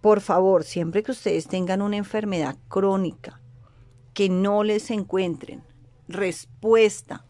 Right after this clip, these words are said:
a lo que les está pasando, por favor, busquen una ayuda, con quien quieran, con quien ustedes deseen. Pero en el video,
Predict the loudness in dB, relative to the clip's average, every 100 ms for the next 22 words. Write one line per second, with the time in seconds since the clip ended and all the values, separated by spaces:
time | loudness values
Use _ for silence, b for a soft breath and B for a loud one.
0 | -6 -2 -2 -2 -4 -4 -10 -10 -8 -8
1 | -2 -2 0 -4 -6 -10 -4 -4 0 0
2 | 0 -6 -8 -4 -2 0 -2 0 0 0
3 | -4 b b b b b 2 2 2 0
4 | 0 4 4 4 -8 -16 -20 -20 -20 -20
5 | 4 6 6 4 0 0 -2 0 2 0
6 | -2 -4 -4 -6 -20 _ b b b b
7 | b b 2 4 6 4 2 2 2 4
8 | 4 2 -2